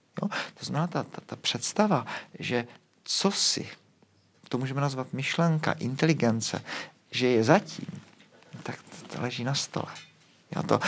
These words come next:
to, já si myslím, že tady je potřeba, aby jako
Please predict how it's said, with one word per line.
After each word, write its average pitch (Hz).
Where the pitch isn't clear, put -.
to, 117
já 64
si 143
myslím, 147
že 147
tady 147
je 147
potřeba, 147
aby 139
jako 143